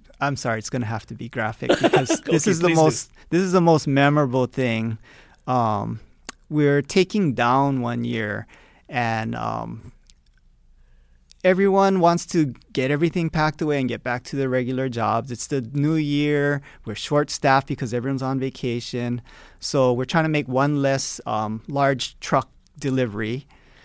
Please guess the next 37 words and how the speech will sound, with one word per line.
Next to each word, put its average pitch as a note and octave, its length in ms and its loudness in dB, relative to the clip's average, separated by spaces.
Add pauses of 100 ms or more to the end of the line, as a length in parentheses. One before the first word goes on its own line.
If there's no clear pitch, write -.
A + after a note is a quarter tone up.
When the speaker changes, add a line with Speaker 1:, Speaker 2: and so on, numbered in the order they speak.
(240)
Speaker 1:
So B2 600 2 (220)
we C#3+ 120 -4
had D3 320 0
Rudolph. B2 840 0 (600)
And B2+ 260 -8
Rudolph, G3+ 760 -2 (260)
oh B2+ 300 -6
gosh, A#2 300 -10
I C3 40 -12
don't D3+ 240 -14 (2000)
not D#3+ 200 -8
sure A3+ 200 2
the C3+ 120 4 (140)
height D#3+ 220 4
on B2 420 0
the B2+ 180 -6
antlers, A#2 840 -6
but, B2+ 260 -2
um, A#2 420 -2
they D3+ 120 2
decided G3 500 2
to F#3 140 -6
put - 380 2
Rudolph D#3 520 2
over D#3 380 0
the B2+ 340 2
axles D3+ 580 -4
instead C3 320 -2
of C#3+ 140 -2
on C#3+ 120 0
the B2+ 100 0
low A#2+ 280 -2
deck A#2+ 420 -2
because D3 360 -4
there F3+ 120 2
was F3 160 0
space. - 600 -4